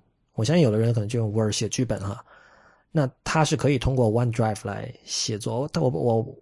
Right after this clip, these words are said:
我还没有看它有没有这种协作功能，如果现在没有，未来肯定也会有的。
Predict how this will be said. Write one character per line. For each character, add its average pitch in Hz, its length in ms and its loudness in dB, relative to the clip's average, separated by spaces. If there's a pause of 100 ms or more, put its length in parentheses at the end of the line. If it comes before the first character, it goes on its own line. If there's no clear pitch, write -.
我 117 120 -4
还 117 120 -2
没 151 100 2
有 151 80 2
看 135 220 -2
它 120 100 2
有 117 80 0
没 101 100 -2
有 107 60 0
这 120 60 0
种 113 80 2
协 107 160 -2
作 113 160 2
功 104 140 -4
能， 101 120 -4
如 123 160 4
果 196 100 6
现 180 160 4
在 143 120 4
没 113 120 2
有， 107 100 2
未 113 120 0
来 107 120 -2
肯 110 100 -8
定 104 80 -8
也 98 80 -10
会 107 140 -6
有 110 120 -8 (120)
的。 - 80 -20